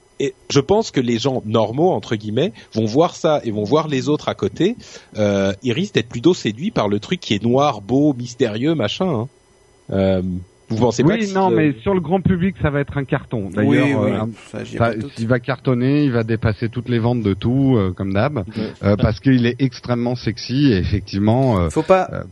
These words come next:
Speaker 3: faut
Speaker 2: pour la plupart des gens dans le grand public,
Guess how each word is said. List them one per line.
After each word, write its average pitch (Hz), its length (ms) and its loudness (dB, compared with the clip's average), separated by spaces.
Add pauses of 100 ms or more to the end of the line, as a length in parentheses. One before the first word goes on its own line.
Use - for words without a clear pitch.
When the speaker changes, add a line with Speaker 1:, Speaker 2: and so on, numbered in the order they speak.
(120)
Speaker 3:
faut 151 200 -4
Speaker 2:
pour 156 160 6
la 147 100 2
plupart 165 420 0
des 156 140 0
gens 147 160 -2
dans 139 100 -2
le 127 60 -2
grand 117 180 -2
public, 123 560 -4